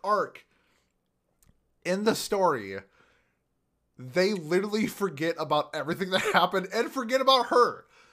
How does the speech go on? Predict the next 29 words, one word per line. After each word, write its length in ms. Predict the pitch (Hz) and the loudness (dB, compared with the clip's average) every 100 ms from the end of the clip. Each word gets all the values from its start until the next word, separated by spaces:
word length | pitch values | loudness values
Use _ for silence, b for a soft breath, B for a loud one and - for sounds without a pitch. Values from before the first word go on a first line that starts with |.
| b | b
So 240 | - 226 202 | -6 -2 -2
for, 340 | 202 185 180 - | -2 -2 -2 -2
I 80 | 220 | -2
don't 120 | 214 | 0
know 60 | |
how 120 | 185 185 | 0 0
many 120 | 170 | -2
chapters 340 | 175 139 135 120 | -2 -2 -4 -6
or 320 | 143 131 - | -2 -2 -4
episodes 320 | 131 131 117 | -8 -8 -10
it 60 | 107 | -8
was, 220 | 101 90 | -10 -10
like, 100 | 107 _ | -18 _
eight, 340 | 156 180 190 | -10 -10 -10
seven 540 | - - 165 175 175 175 - | -10 -6 -4 -4 -10 -12 -10
in 80 | |
that 220 | 165 170 175 | -6 -6 -6
area, 420 | 170 175 185 190 b b b b b b | -6 -4 -4 -4 b b b b b b
we 120 | 147 | -4
have 200 | 170 175 | 0 0
this 200 | 165 175 | 0 -6
Fuko 400 | - 220 226 120 | -8 -10 -6 -6
arc, 320 | 117 107 113 - - | -8 -12 -14 -12 -6
and 140 | 135 | -4
then 120 | 135 | -4
they 100 | 135 | -6
just 320 | 135 147 - | -6 -10 -14
completely 460 | - 139 - 160 156 | -18 -14 -12 -12 -14
forget 440 | - 143 143 131 | -14 -10 -8 -8